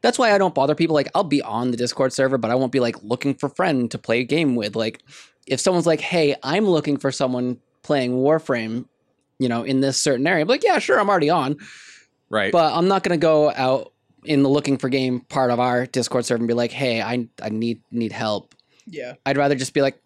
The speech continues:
Speaker 1: "Meh. So
Speaker 2: That's
Speaker 1: I
Speaker 2: fair.
Speaker 1: fucking suck. I'll just turn it off."
Speaker 2: <laughs>
Speaker 1: That was me last night. I, I tried this one dungeon in E S O, like, eight times. And by about round five, I was like, "I, I gotta stop. I got,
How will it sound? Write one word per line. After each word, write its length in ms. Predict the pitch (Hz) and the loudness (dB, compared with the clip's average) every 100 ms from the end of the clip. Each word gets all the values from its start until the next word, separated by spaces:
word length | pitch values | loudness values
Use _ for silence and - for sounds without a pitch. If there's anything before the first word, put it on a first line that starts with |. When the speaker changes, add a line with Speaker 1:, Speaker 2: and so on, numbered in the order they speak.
| _ - | _ -2
Speaker 1:
"Meh. 180 | 254 226 _ _ _ _ _ - - _ _ _ _ - | -2 -2 _ _ _ _ _ -20 -20 _ _ _ _ -20
So 180 | - 196 | -4 0
Speaker 2:
That's 120 | 196 | 2
Speaker 1:
I 20 | - | 2
Speaker 2:
fair. 100 | 180 | 0
Speaker 1:
fucking 160 | 170 | 0
suck. 280 | - 160 151 - | 0 0 0 -2
I'll 80 | 147 | -4
just 160 | 143 | -4
turn 200 | - 143 127 | -2 0 0
it 20 | |
off." 300 | 110 - - _ _ - | -2 -6 -18 _ _ -10
Speaker 2:
<laughs> 80 | 196 254 - - - _ _ _ _ _ _ - | -6 -6 -6 -10 -10 _ _ _ _ _ _ -2
Speaker 1:
That 140 | 151 | 0
was 100 | 170 | 2
me 140 | 156 151 | 2 2
last 260 | 139 127 113 | 2 0 -4
night. 100 | 104 | -4
I, 300 | 117 120 127 | -2 -2 -2
I 40 | |
tried 260 | 120 135 131 | -2 -2 0
this 160 | 123 - | -2 -2
one 160 | 127 | -2
dungeon 380 | 120 120 117 110 | 0 -2 -2 -4
in 100 | 113 | -4
E 80 | 117 | -4
S 140 | 113 123 | -2 -2
O, 240 | 107 107 _ - | -2 -4 _ -6
like, 220 | 120 - - | -6 -6 -8
eight 200 | 113 - | -8 -4
times. 560 | 127 101 98 104 - - _ - - _ _ _ _ _ _ _ _ - | -4 -4 -8 -8 -10 -12 _ -20 -20 _ _ _ _ _ _ _ _ -6
And 520 | 139 127 120 127 123 - _ _ | -2 0 0 0 -2 -6 _ _
by 220 | - 135 135 | -2 0 0
about 360 | 120 139 131 - 156 | 2 0 0 -4 -2
round 320 | 156 131 - | 0 0 -2
five, 240 | - 143 120 | -2 0 -2
I 20 | |
was 80 | 120 | -2
like, 160 | 113 - | -4 -6
"I, 140 | 104 98 _ - | -12 -12 _ -10
I 80 | |
gotta 260 | 107 107 98 | -6 -4 -4
stop. 420 | - - 92 - _ - | -6 -6 -6 -10 _ -6
I 140 | 127 | -6
got, 240 | 110 - | -4 -8